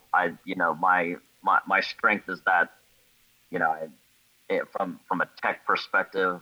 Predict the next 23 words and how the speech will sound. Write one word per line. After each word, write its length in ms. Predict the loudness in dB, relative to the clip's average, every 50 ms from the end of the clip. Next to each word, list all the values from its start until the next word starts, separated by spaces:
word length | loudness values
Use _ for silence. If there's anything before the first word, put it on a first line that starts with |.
| -4 -2
I 100 | 0 0 0
can 300 | 0 -2 -4 -4 -6 -4 -2
get 220 | -4 -4 -4 _
things 260 | -4 -4 -4 -4 -4 0
on 160 | 2 2 2
the 160 | 2 0 -2
internet 520 | 2 2 2 2 2 2 2 2 2 2 0 -4
and 380 | -14 -14 -14 -14 -14 -16 -18 -20 _ _ -2
build 240 | 0 0 0 0 -2 -4
things 240 | -4 -2 -2 -4 -8 _ 0
pretty 180 | 0 0 0
quickly. 640 | 0 0 2 2 2 2 2 2 2 2 0 -2 -6 -2
So 100 | -4 -2
that's 240 | 2 2 2 2 0 -8
just 120 | -20 _ _ -10 -10
kinda 180 | -8 -8 -8 -6
what, 280 | -2 0 0 0 0 -4 _ _ _ _ _ _ _ _ _ _ _ _ _ _ -2 0
kinda, 240 | 0 2 2 -2 -6 _ 2 2 2 2 -2 -16 -20 _ _ _ 0
kinda 140 | 2 4 4
what 100 | 4 4
I 100 | 4 4
did. 400 | 4 4 4 4 4 0 -2 -10 -16 -20 -20 _ _ _ _ _ _ -14
<laughs> 80 | -14